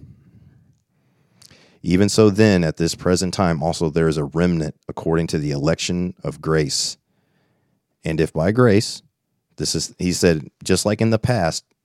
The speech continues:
even so now, at, uh, even so then, at this present time, also there is a remnant according to the election of grace.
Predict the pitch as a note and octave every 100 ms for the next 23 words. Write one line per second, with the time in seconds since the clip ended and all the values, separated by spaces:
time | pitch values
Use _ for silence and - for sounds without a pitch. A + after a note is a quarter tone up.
0 | - - F#2 F2+ - G2+ G#2 G2+ D#2+ C#2+
1 | _ _ _ _ _ _ _ _ _ _
2 | _ _ _ _ _ _ _ E2 D#2 _
3 | - C2 - E2+ G2+ G#2 - G2+ F2+ G2+
4 | F#2 D#2+ D#2 D#2+ F2+ - - G#2 A#2 A2
5 | A2 F2+ D2+ C#2+ _ _ _ _ - F#2+
6 | G2+ G2 E2+ E2 E2 D2+ D2+ D2 F#2 E2+
7 | C#2+ - _ _ - D#2 - E2+ E2+ -
8 | D#2+ D#2 D2+ D2+ - E2 D2 E2 D#2 C2+
9 | -